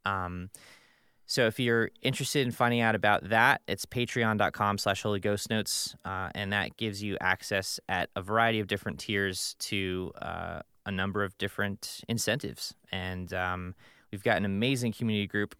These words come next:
We actually just, um, added Discord to the list of <laughs> ways of communicating and, and staying in touch. And, um, it's just an amazing group of people.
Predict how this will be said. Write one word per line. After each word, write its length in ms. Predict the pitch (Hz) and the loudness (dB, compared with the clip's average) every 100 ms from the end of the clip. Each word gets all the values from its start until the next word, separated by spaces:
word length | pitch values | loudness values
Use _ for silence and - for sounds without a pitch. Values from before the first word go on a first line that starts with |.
| - | -2
We 100 | 101 | -2
actually 240 | 101 107 | -2 -4
just, 420 | 98 104 - - - | -4 -4 -4 -10 -6
um, 420 | 101 98 95 95 - _ _ _ _ | -4 -2 -4 -8 -12 _ _ _ _
added 300 | 104 104 92 | 0 0 0
Discord 580 | 123 120 - 101 87 101 - _ | 0 0 0 0 0 0 -8 _
to 140 | - | -8
the 100 | 104 | -4
list 300 | 98 104 - | -2 -2 -2
of 380 | 101 95 95 - - - - | 0 -2 -4 -8 -8 -8 -6
<laughs> 380 | - 165 - 117 | 0 0 0 -6
ways 440 | 107 98 101 98 | -2 0 0 -2
of 420 | - 107 92 - - | -4 -2 -4 -8 -10
communicating 720 | 107 101 98 104 98 98 95 | -4 -2 -2 -2 -2 -2 -4
and, 180 | 92 - | -8 -8
and 260 | 90 87 90 _ _ _ | -8 -8 -12 _ _ _
staying 320 | - - 107 98 | -10 -2 -2 -2
in 80 | |
touch. 420 | 92 98 92 - - - - - _ | 0 0 0 -4 -12 -20 -20 -20 _
And, 380 | 104 98 98 95 | -2 0 0 0
um, 320 | 98 92 92 - | 0 0 -2 -6
it's 100 | - | -2
just 200 | 165 - | -2 0
an 80 | 139 | 0
amazing 360 | 117 117 113 | 2 2 0
group 160 | 104 104 | -2 -4
of 80 | 98 | -4
people. 440 | 110 104 110 107 | -6 -2 -2 -2